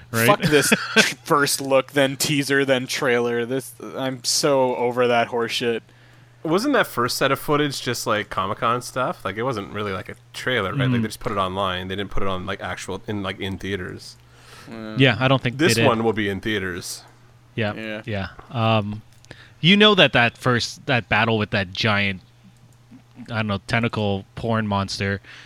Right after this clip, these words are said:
Speaker 1: at the, it's just the first battle at the beginning because Groot
Speaker 2: Yeah.
Speaker 1: doesn't have his little jacket.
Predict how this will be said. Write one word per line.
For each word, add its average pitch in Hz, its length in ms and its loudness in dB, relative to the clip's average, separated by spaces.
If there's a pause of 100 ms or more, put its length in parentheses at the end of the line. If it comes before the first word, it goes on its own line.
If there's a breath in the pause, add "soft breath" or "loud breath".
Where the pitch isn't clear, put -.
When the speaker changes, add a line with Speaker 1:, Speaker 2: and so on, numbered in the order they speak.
(160 loud breath)
Speaker 1:
at 107 60 -10
the, 107 160 -4 (100)
it's 123 140 -2 (100)
just 160 200 2
the 165 80 6
first 143 320 4
battle 120 340 4
at - 80 -2
the 113 60 -2
beginning 104 460 0 (480 loud breath)
because 127 340 4
Groot - 160 6
Speaker 2:
Yeah. 170 80 8
Speaker 1:
doesn't 127 180 6
have 123 120 6
his 113 120 -2
little 131 120 4
jacket. 123 500 -2